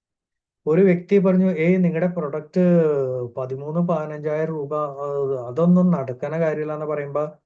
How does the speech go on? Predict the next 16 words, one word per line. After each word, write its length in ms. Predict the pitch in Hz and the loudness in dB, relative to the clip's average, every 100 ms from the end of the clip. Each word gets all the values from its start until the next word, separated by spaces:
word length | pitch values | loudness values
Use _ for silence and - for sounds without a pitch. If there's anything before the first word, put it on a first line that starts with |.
| _ _ _ _ _ _ _ _ - | _ _ _ _ _ _ _ _ 0
അതൊരു 360 | 180 247 269 | 4 4 2
റിയാലിറ്റി 460 | 269 262 240 240 254 | 0 0 0 0 -4
തന്നെയാണ്. 500 | 254 247 254 247 180 - _ _ _ _ _ _ _ - | -2 0 0 0 0 -4 _ _ _ _ _ _ _ -14
കാരണം 420 | 143 160 175 208 233 226 _ _ _ _ - | -6 -2 0 0 -2 -10 _ _ _ _ -6
ഒറ്റയടിക്ക് 720 | 151 147 - - 240 240 208 | -4 -4 -6 -4 -2 -2 -2
ഒരാൾ 340 | 240 220 208 226 | -2 0 2 2
ഒരു 260 | 190 180 | 0 0
കാരണവശാലും 760 | 214 208 208 185 180 190 196 190 175 | 0 -2 -4 -4 -4 -4 -6 -10 -8
നമ്മളെ 300 | 170 175 180 | -4 -2 -2
ഒരു 380 | 175 175 170 156 | -2 -2 -4 -6
ഇത് 260 | 156 151 | -10 -8
ക്ലോ-, 160 | 170 151 | -6 -4
ഇതിലേക്ക് 400 | 147 147 147 175 | -4 -6 -10 -4
ക്ലോസിംഗിലേക്ക് 560 | 175 160 165 156 170 | 0 0 -2 -4 -2
വര-, 300 | 165 156 160 151 | -2 0 -2 -4
വരാത്തതിന് 560 | 147 143 139 143 156 | -4 -4 -6 -8 -6